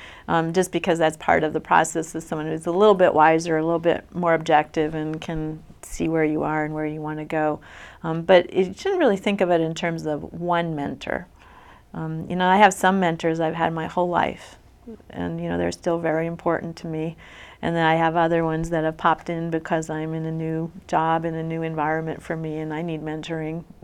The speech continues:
to be successful where I am right now. So I, I would think of it as situational. You know, where are you? Um, if, if you're clear in your own mind what's your goal, usually that will help you,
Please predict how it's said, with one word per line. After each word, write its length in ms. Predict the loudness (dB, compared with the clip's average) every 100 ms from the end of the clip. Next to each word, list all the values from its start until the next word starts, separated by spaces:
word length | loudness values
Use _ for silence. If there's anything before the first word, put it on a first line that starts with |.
| -16
to 100 | -10
be 100 | -10
successful 600 | -10 -12 -6 -6 -6 -8
where 160 | -4 -4
I 60 |
am 180 | -4 -8
right 220 | -8 -8
now. 320 | -8 -8 -8 -10 -18 -20 -20 -4
So 120 | 6
I, 200 | 8 8
I 100 | 8
would 160 | 8 6
think 280 | 2 -4 0
of 160 | 0
it 160 | 2 0
as 220 | 0 -2
situational. 960 | -4 -12 -6 -4 -2 -4 -6 -8 -8 -10 -18 _ -20 -14
You 60 | -8
know, 80 | -2
where 220 | 2 4
are 180 | 6 4
you? 420 | 2 -2 -2 -4 -10 -20 -10
Um, 320 | -8 -6 -10 -16 -10
if, 240 | -6 -6 -2
if 240 | 2 2 2
you're 240 | 2 2 -2 -18 -20 -20 -20 -20 -6
clear 360 | 2 8 10 10
in 120 | 6
your 120 | 2
own 220 | 4 4
mind 280 | 2 0 2
what's 300 | 2 2 0
your 120 | -4
goal, 580 | -2 2 4 6 4 2 -12 -20 -20 -4
usually 380 | -2 0 2 4
that 180 | 4 4
will 80 |
help 400 | 2 0 0 0
you, 280 | 0 0 0